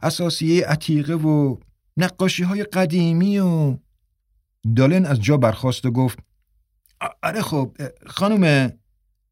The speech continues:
خانم درستن دست انداخت و کتابی رو از روی میز قهوه خوری برداشت و بالا گرفتش.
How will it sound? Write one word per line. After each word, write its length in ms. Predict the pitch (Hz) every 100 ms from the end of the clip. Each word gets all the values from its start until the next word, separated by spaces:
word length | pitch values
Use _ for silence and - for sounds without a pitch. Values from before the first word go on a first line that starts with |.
| _ _
خانم 340 | - 143 170 185
درستن 640 | 127 107 - 135 143 127
دست 280 | 135 151 139
انداخت 460 | 131 123 113 -
و 160 | 120 113 - - _
کتابی 480 | - 180 - 190 139
رو 100 | 117
از 120 | 113
روی 200 | 98 127
میز 260 | 123 123 117
قهوه 380 | 127 110 107 110
خوری 260 | 120 117
برداشت 580 | 113 101 87 107 135 -
و 40 | 127
بالا 340 | 110 107 117
گرفتش. 540 | 87 80 - 73 -